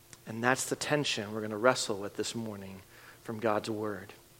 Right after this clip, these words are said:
So let's pray and ask God to speak this morning. Father, thank you so much for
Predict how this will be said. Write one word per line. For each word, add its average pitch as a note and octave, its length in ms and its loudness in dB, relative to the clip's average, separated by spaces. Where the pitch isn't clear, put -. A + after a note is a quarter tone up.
So - 140 2
let's A#2+ 100 2
pray C3 400 6
and A#2+ 80 2
ask G#2+ 240 -4
God G#2+ 180 0
to - 80 -6
speak - 340 -6
this - 200 -8
morning. F#2 220 -14
Father, C3 240 8
thank C#3+ 300 0
you C3+ 40 4
so C3+ 240 4
much B2+ 400 4
for A2+ 500 0